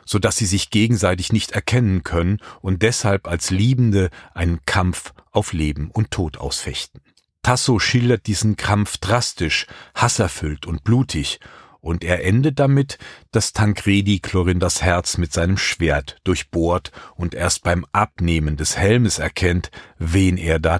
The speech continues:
tödlich verwundet hat. Für Monteverdi war dieser Stoff ein ideales Sujet, denn er wollte ja extreme Gefühle zur Darstellung bringen, einen Stile concitato, wie er selbst schreibt, entwickeln,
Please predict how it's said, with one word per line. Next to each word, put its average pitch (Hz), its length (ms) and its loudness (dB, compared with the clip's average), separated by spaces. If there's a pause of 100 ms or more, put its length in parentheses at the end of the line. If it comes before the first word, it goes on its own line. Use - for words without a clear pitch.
tödlich 71 540 -4
verwundet 76 580 -2
hat. - 240 -16 (1400)
Für 104 140 2
Monteverdi 101 720 2
war 92 100 4
dieser 90 280 -2
Stoff - 340 -4
ein 95 180 0
ideales 87 640 2
Sujet, 71 460 -4 (340)
denn 107 80 2
er 113 100 2
wollte 123 300 2
ja 80 200 2
extreme 107 720 0
Gefühle 110 520 -2
zur 92 160 -2
Darstellung 73 580 -2
bringen, 82 360 -2 (220)
einen 90 300 0
Stile 135 480 0
concitato, 107 840 0
wie 78 120 -2
er 73 80 0
selbst 80 360 -2
schreibt, 87 380 0
entwickeln, 90 560 -2